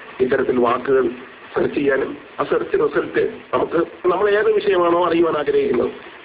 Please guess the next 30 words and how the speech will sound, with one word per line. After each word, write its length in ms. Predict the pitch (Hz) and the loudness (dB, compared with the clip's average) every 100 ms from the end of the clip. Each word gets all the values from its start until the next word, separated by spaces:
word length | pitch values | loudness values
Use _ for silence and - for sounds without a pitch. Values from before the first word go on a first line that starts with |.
| - 147 | -6 0
ഒരു 180 | 185 214 160 - - - | 4 4 2 -2 -8 -2
ആധികാരികത 880 | 139 175 208 196 196 202 196 190 180 | 0 2 2 2 2 4 4 2 0
സൈറ്റിന് 380 | 180 156 175 156 | 0 0 2 2
ഇല്ല 180 | 143 | 2
എങ്കിൽ 300 | 165 160 135 | 2 2 0
പോലും 380 | 123 - - 113 - - - - - | 0 0 0 -2 -6 -16 -20 -20 -4
ആ 140 | 156 196 | 0 0
സൈറ്റിൽ 400 | 160 151 175 196 | 2 0 0 0
ചെന്ന് 240 | 151 139 | 2 4
കഴിഞ്ഞാൽ 220 | 131 139 | 4 2
നമുക്ക് 260 | 156 139 147 | 0 -2 -2
പല 180 | 147 160 | 0 0
ഇൻഫർമേഷനും 600 | 165 165 170 160 - 156 | 0 2 0 0 -2 -2
കിട്ടും. 260 | - - - - - - - - | 0 -2 -4 -10 -20 -20 -20 -4
അതേപോലെ 460 | - 208 202 185 180 | 2 4 4 4 4
തന്നെ 260 | 175 175 - - - - | 2 0 -4 -8 -8 -2
ഒരു 120 | 165 | 0
കർഷകനെ 420 | 170 139 185 170 160 | 0 -2 0 2 2
സംബന്ധിച്ചുള്ള 420 | 156 147 139 151 | -2 0 0 0
അവരുടെ 460 | 147 143 147 160 147 - - - - | 2 0 0 0 -2 -4 -16 -10 0
ആ 160 | 135 | 0
പ്രാക്ടിക്കൽ 640 | 139 135 131 139 - - 135 | 2 0 0 0 -2 0 -2
എക്സ്പീരിയൻസ് 640 | - - 135 127 123 123 - - - - | -2 -4 0 2 2 -2 -8 -16 -8 0
നമുക്ക് 240 | 120 123 135 - - | 0 2 0 -2 -6
മറ്റ് 260 | 110 - 175 | -6 -2 -2
കർഷകർ 320 | 123 - 143 | -2 -2 0
കൂടി 200 | 143 143 | 2 0
പ്രയോജനപ്പെടുത്തത്തക്ക 880 | 123 123 143 143 143 135 - - 123 | 0 0 0 0 -4 -4 -6 -4 0
രീതിയിൽ 540 | 120 123 127 123 - - - - | 0 0 0 -2 -4 -12 -14 -2
ഒരു 180 | - - | 2 2